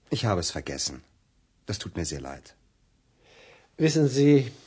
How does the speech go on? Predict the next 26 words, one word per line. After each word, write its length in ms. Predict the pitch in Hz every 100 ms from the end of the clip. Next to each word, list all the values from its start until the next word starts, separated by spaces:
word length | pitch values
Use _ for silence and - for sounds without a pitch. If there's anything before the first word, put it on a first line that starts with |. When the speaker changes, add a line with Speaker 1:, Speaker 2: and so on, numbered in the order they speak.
| - - _ _ _
Speaker 2:
Sie 220 | - 107
haben 320 | 95 117 143 123
mich 180 | 104
schon 320 | - 160 165 127
ein 220 | 101 90
bisschen 400 | - 104 - 104
enttäuscht. 880 | 98 98 - 87 101 113 - - - _ _ - - - - - _ _ _ _ _ _ _
Na 120 | 123
ja, 240 | 123 120 117 - - - - -
ist 240 | 165 -
ja 100 | 120
nicht 260 | 104 101 -
so 140 | 87
schlimm. 460 | 82 - 101 98 90 - - _ _ _ _ - - _
Speaker 1:
Wie 220 | 113 131
behandelt 720 | 120 120 113 110 170 180 151 113
man 220 | 101 101
denn 180 | 95 98
hier 420 | 101 101 101 98
Ihre 220 | 110 98
Kopfschmerzen? 640 | 98 104 - 98 90 - 131 - _ - - -
Speaker 2:
Ich 120 | -
bekomme 340 | - 127 147 135
natürlich 640 | 123 117 120 113 - - -
viele 280 | - 147 127
Massagen 680 | 107 - 131 143 104 95